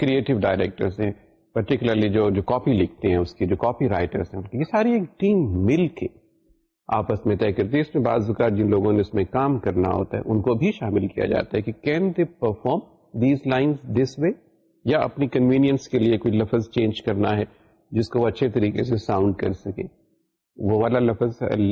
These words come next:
لایا جا سکے وہاں پہ۔ یہ ساری ایک ٹیم کے ساتھ یہ بات کرتے ہیں۔ تو جو کمپیریٹو ایڈورٹائزنگ ہے، جب یہ کیٹیگری سامنے آتی ہے تو اس میں بیٹھ کے سارے یہ سوچتے ہیں کہ ہماری پروڈکٹ دوسروں سے ڈفرینٹ کیسے ہے؟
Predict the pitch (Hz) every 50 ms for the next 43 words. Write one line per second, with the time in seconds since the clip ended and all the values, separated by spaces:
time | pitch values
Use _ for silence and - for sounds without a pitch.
0 | - - - - 104 110 107 104 104 101 104 104 107 104 - - 110 - 123 120
1 | 117 113 120 135 - - - - _ _ _ _ - 190 - 180 175 175 175 156
2 | 131 - - _ - 147 147 131 113 98 - 95 - - - - - 95 98 98
3 | - - - - - - - - - - 107 107 - - 117 - - - - _
4 | _ _ _ _ _ _ - 147 147 - 190 175 170 175 196 220 240 262 254 -
5 | 127 - 107 - - 107 95 98 101 92 - 95 92 92 90 98 95 92 104 95
6 | 95 107 95 107 151 170 - 135 110 - 113 95 101 98 98 - - 98 92 95
7 | 95 98 90 87 87 - - 110 110 - - _ _ _ _ _ _ _ _ 156
8 | 160 - - 180 143 143 151 147 - - 165 - - 151 151 156 151 151 147 -
9 | 139 117 104 - - - 135 160 160 - 147 - - - - _ _ _ _ _
10 | _ _ _ _ _ _ _ _ _ _ _ _ _ _ - 131 135 147 156 160
11 | 180 147 - - 135 120 113 107 127 147 - - - - _ _ _ _ _ _
12 | _ _ _ _ _ _ _ _ _ _ _ _ - 113 110 135 147 - - 170
13 | 156 151 139 - - 127 127 104 90 92 117 104 - - 104 95 90 - - -
14 | - - - - - - - _